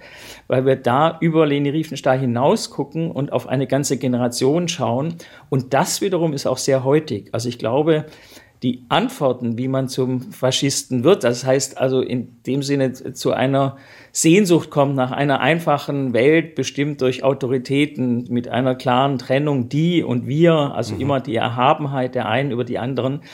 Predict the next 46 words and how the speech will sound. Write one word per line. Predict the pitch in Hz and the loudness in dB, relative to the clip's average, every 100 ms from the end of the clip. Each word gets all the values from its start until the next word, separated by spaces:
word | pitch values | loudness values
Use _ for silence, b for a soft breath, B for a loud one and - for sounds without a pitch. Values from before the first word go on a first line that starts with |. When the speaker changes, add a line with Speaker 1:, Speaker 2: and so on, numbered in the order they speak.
| B B - | B B -4
Speaker 1:
das | 135 - | -2 0
ist | 151 | 0
ja | 139 | 0
absolut | 143 - 143 123 | -2 -4 -4 -2
aktuell. | 127 - 127 127 147 127 - B B | -4 -2 2 4 4 2 -6 B B
Und | 127 117 | -6 -2
das | 131 170 - | -2 -2 -4
kann | 170 | 0
man | 165 147 | 2 2
halt | 143 135 | -2 0
sehr | 139 139 | 2 2
gut | 131 139 - - | 0 -4 -6 -6
anhand | 123 120 123 | -4 -2 -2
des | 120 113 | -2 -2
Nachlasses | 120 120 123 120 113 117 | -2 -2 -2 -4 -6 -6
auch | 113 | -6
bei | 120 | -4
Leni | 113 117 120 | -2 -2 -2
Riefenstahl | 120 113 123 - 117 | -4 -4 -6 -2 -2
studieren | 113 120 113 131 139 | -4 -6 -2 -2 0
und | 120 | -2
nachweisen. | 120 117 117 101 98 - 98 B B B 98 B | -2 -4 -8 -12 -10 -12 -14 B B B -12 B
Speaker 2:
Wie | - 139 104 92 | -10 -6 -4 -2
haben | 107 | 0
Sie | 110 117 | 0 0
das | 107 101 - | 0 0 -2
im | - 104 | -2 -4
Film | 95 - 110 113 120 107 | -4 -4 -2 0 -2 -2
gelöst? | 110 95 85 101 147 - - | -2 0 0 0 0 -2 -4
Sie | 95 98 | -2 0
haben | 101 | 0
schon | 110 | -2
gesagt, | 90 95 107 | -2 -2 -4
klar, | - 104 85 | 0 2 2
man | 73 76 | -2 -6
möchte | 85 - | -8 -8
der | 85 82 | -8 -8
Frau | - 90 | -6 -4
natürlich | 90 - 92 90 | -4 -6 -8 -6
nicht | 92 92 73 | -6 -4 -4
auf | 87 | -6
den | - 80 | -4 -6
Leim | 78 78 85 107 113 | -4 -2 -2 -2 -2
gehen | 110 117 113 | -2 0 0
und, | 120 98 92 - | -2 -2 -4 -6
äh, | - 90 90 | -4 -2 -2